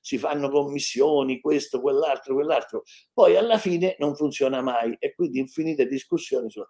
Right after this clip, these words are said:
allora, quale sarebbe la legge diversa? La legge diversa, perché tu non mi hai fatto la domanda che mi aspettavo,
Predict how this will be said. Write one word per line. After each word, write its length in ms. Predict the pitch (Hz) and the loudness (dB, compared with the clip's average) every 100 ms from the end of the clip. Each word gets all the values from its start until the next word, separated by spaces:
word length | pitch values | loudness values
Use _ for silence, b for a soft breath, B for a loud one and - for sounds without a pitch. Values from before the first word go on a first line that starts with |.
| b b b b | b b b b
allora, 160 | 156 139 - _ | -2 -2 -4 _
quale 240 | 226 254 | 2 4
sarebbe 540 | 208 170 139 139 - - | 4 4 6 4 4 -2
la 120 | 147 | 0
legge 340 | 151 147 127 131 | 2 0 0 0
diversa? 680 | 135 135 - - - 87 _ _ _ _ | 2 0 -2 -8 -10 -10 _ _ _ _
La 100 | 131 | 0
legge 280 | 202 262 190 | 2 2 2
diversa, 680 | 147 139 120 113 - 165 190 | 4 4 4 0 0 0 2
perché 420 | 135 135 135 131 | 0 4 2 2
tu 140 | - 147 | -2 -4
non 120 | 135 | 0
mi 60 | |
hai 80 | 139 | 0
fatto 300 | 139 135 - | 2 0 0
la 100 | 123 | -2
domanda 360 | 120 120 120 117 | -2 -2 -2 -4
che 80 | 117 | -4
mi 80 | 113 | -8
aspettavo, 760 | 117 - 110 - 101 104 104 | -10 -12 -10 -6 -4 -6 -12